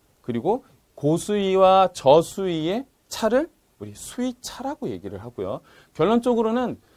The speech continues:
여기 위에 물탱크 위에 높이 올라가져 있으면 그 물탱크의 물은, 예, 위치 에너지, 높은 위치 에너지를 갖고 있다라는 겁니다. 그걸 그대로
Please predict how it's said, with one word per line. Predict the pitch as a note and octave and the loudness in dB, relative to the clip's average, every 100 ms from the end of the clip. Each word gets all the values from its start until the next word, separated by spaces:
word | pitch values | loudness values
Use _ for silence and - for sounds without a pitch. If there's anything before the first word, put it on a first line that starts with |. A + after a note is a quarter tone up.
| _ | _
여기 | C3 D#3+ G3+ F#3+ D3 | 4 4 4 -2 -2
위에 | F#3 G#3+ | 2 0
물탱크 | D3 D#3+ E3+ A#3+ A#3 A#3 | 0 -6 -6 -6 -4 -4
위에 | D#3 D3+ F#3 G3+ | -4 -2 0 0
높이 | D3 C#3+ - F#3 | 0 -2 -2 -2
올라가져 | B2+ D#3 F#3+ F3+ F3 | 0 4 4 4 2
있으면 | D3 - D3+ G3+ C#3 G2 | -2 -4 -6 -6 -6 -8
그 | - E3 A#2+ | -4 -2 -2
물탱크의 | C3+ E3+ - A3+ A3 - G#3 | -4 -6 -6 -6 -6 -4 -4
물은, | D3+ B2+ G3 E4+ - _ _ | -4 -2 0 -2 -6 _ _
예, | B3 D#3 F#2+ | -4 -4 -4
위치 | C#3+ - - A#3+ | -6 -6 -4 -2
에너지, | A3 D3 G#2+ F#2 - _ | -2 -4 -6 -12 -14 _
높은 | - C#3+ - - F3 A2 | -2 -2 -2 -6 -6 -8
위치 | B2 - A#3 | -12 -6 -4
에너지를 | A#3+ G3+ E3+ | -2 -2 -4
갖고 | F3 - - | -8 -10 -6
있다라는 | C#3+ - C#3 B2+ F2+ | -6 0 2 2 -2
겁니다. | D#2 D2 D#2 - _ _ - | -10 -18 -20 -20 _ _ -8
그걸 | D#3+ A3 A#3+ | 2 4 2
그대로 | - E3 A#3+ F3 G#2+ A#2 | 0 4 4 4 0 -4